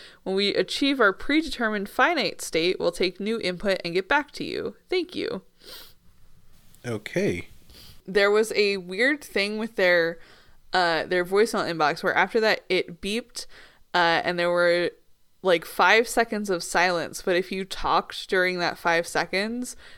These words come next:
Speaker 1: uh, it would not, it wouldn't beep unless you stopped talking or until five minutes had elapsed. So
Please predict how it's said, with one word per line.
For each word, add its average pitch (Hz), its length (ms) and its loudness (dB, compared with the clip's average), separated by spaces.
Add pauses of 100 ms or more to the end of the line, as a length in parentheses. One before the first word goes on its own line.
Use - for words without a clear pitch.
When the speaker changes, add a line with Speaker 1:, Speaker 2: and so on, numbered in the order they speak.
(220)
Speaker 1:
uh, 170 260 6
it 175 200 0
would 180 180 -2
not, 165 440 0 (220)
it 190 180 2
wouldn't 180 540 -4
beep 170 360 -6 (140)
unless 165 600 -4
you 170 260 -10
stopped - 600 0
talking 180 540 0
or 175 200 -2
until 170 280 -2
five 156 320 -2
minutes 143 340 -6
had 160 120 -2
elapsed. - 840 -4
So 170 500 4